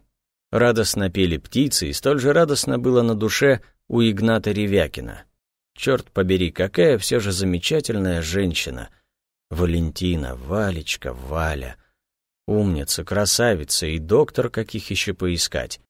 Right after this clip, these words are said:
Такая-то красотуля и умничка, и одна. Впрочем, как раз такие-то одинокими и бывают, потому как не бросаются на разного рода отребья. На иную пару посмотришь, жена красавица и хозяйка отменная,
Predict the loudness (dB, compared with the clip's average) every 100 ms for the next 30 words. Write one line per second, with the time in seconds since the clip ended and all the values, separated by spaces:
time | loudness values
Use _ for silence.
0 | _ _ _ -2 0 2 2 2 -4 -4
1 | -4 -2 -2 -2 0 2 2 2 2 2
2 | 0 -2 -2 0 0 0 0 0 -2 -6
3 | _ _ _ _ 2 2 0 -2 0 2
4 | 0 0 -2 -2 -2 -2 0 2 2 0
5 | 0 0 -2 0 0 0 0 2 0 -2
6 | -6 -4 0 0 0 -4 -2 2 2 2
7 | 4 4 4 0 0 2 2 2 2 2
8 | 2 2 2 0 0 -2 -2 -4 -10 -12
9 | _ _ _ -2 2 4 4 2 0 2
10 | 4 4 2 0 2 2 0 -2 -8 -12
11 | _ _ _ -8 -2 2 2 2 0 0
12 | 4 2 2 0 -2 -2 0 2 4 4
13 | 4 2 2 0 2 0 -2 -6 -10